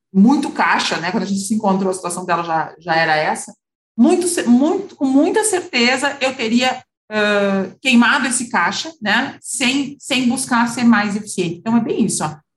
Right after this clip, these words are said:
A crise, como tu disseste, é uma, é uma oportunidade, se for bem manejada, e saber fazer isso é uma musculatura, com certeza, né? A família empresária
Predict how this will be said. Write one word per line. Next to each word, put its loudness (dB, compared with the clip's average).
A -4
crise, 0
como 2
tu 0
disseste, -2
é 0
uma, 2
é 2
uma 0
oportunidade, 0
se -6
for -8
bem -2
manejada, -4
e -12
saber 0
fazer -2
isso 0
é 0
uma 0
musculatura, 0
com 0
certeza, -4
né? -6
A 0
família 0
empresária 0